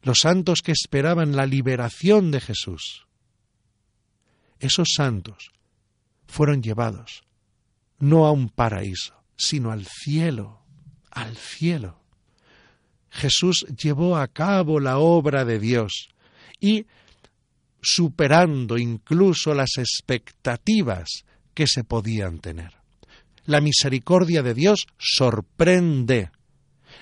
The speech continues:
La misericordia de Dios supera nuestros sueños. La misericordia de Dios supera nuestras expectativas. Hoy es un día, por tanto, hermanos,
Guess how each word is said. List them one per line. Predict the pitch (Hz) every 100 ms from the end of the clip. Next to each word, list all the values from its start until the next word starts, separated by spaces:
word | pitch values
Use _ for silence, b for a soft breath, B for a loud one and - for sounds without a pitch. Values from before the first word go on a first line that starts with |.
| B
La | 156 156
misericordia | 151 - 147 - 190 214 190 185
de | 151
Dios | 131 160 170 - b
supera | - 160 131 196 208 208
nuestros | 170 175 170 - 165 -
sueños. | - 151 139 107 104 - _ _ _ -
La | 143
misericordia | 147 135 160 151 - 180 165 165
de | 143
Dios | 135 147 143
supera | 143 135 143 143
nuestras | 139 143 143 135 -
expectativas. | 143 - - 120 - - 113 - 165 165 101 85 - - _ _ _ _ - B B
Hoy | 180 214
es | 185
un | 185 165
día, | 180 156
por | 160 135
tanto, | 170 165 147
hermanos, | 127 139 147 113